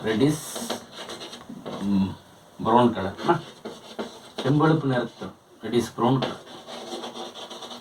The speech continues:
அவர் எலக்ட்ரிக்கல் கண்டக்டிவிட்டி கொடுத்துருக்காங்க. எலக்ட்ரிக்கல் கண்டக்டிவிட்டி. சரி, இது வந்து லோ எலக்ட்ரிக்கல் கண்டக்டிவிட்டி. அது வந்து,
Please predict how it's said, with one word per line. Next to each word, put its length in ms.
அவர் 200
எலக்ட்ரிக்கல் 460
கண்டக்டிவிட்டி 480
கொடுத்துருக்காங்க. 460
எலக்ட்ரிக்கல் 440
கண்டக்டிவிட்டி. 520
சரி, 180
இது 100
வந்து 260
லோ 80
எலக்ட்ரிக்கல் 380
கண்டக்டிவிட்டி. 520
அது 140
வந்து, 240